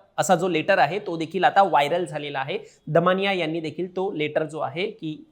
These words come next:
असा असा शस्त्र परवाना देण्याचं जे एक साईन जी आहे, ती योगेश कदमांनीच केलेली आहे, असं त्यांनी पण जो आहे आरोप केलेला आहे,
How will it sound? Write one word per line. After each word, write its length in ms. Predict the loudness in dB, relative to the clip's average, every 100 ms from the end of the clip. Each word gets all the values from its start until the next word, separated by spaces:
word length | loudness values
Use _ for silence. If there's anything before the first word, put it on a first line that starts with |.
| -8
असा 160 | -2
असा 160 | 0 -2
शस्त्र 360 | -8 -12 -8 -6
परवाना 440 | -4 -4 -4 -6 -6 -12 _ -2
देण्याचं 480 | 0 0 2 0
जे 140 | 0 -2
एक 360 | -4 -6 -10
साईन 420 | 0 6 6 6 2
जी 120 | 2
आहे, 240 | 2 2
ती 380 | -4 -6 -6 -12 _ _ 4
योगेश 340 | 6 6 4
कदमांनीच 420 | 0 0 -4 -4 -4
केलेली 260 | -4 -2
आहे, 120 | 0
असं 140 | 0 0
त्यांनी 300 | -2 -2 0
पण 200 | 0 -2 -6 _ -6
जो 120 | 4
आहे 240 | 6 6 0
आरोप 380 | -2 -4 -4
केलेला 260 | -10 -8 -8
आहे, 200 | -8